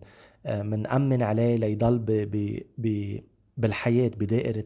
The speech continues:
الحياة ويعمل اختيارات صح. هلأ خلينا نحتفل فيه".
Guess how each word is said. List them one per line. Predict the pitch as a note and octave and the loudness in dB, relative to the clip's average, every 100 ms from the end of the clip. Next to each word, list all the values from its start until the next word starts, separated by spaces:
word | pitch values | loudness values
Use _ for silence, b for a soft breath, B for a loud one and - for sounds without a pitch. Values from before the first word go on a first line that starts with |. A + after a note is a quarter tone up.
| F#2+ | -8
الحياة | - A2+ A#2 A2+ | -6 -2 0 0
ويعمل | A2 A#2 A#2 G#2+ | -2 -2 -2 -4
اختيارات | - A#2 G#2+ A2 - | -4 -4 -2 -2 -4
صح. | - A#2 G#2 - _ b b b b b - | -4 -4 -6 -12 _ b b b b b 0
هلأ | C#3 D3 | 2 2
خلينا | - - C3+ C#3 | 2 0 2 0
نحتفل | A2+ - - G2+ | -4 -6 -6 -6
فيه". | F#2+ - G#2 | -8 -8 -10